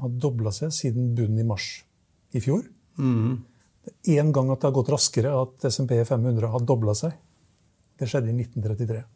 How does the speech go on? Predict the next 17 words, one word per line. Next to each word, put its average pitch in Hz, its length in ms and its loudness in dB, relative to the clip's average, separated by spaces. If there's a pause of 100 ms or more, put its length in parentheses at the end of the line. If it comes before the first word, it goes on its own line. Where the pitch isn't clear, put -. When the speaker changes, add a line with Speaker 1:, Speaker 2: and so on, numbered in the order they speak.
(320)
Speaker 2:
<laughs> - 720 4
Ja, 147 160 8
fra 143 160 8
en 143 160 6
bunn 156 200 4
altså 123 200 4
den 120 160 2
gangen, 127 180 2
ja. 120 200 2
Ja. 117 160 2
Speaker 1:
Ja. 113 80 -2 (840)
Speaker 2:
Depresjonen. 127 760 0
Speaker 1:
Da 135 80 0
doblet 120 320 6
det 120 80 4
seg 127 520 6
på 123 120 -2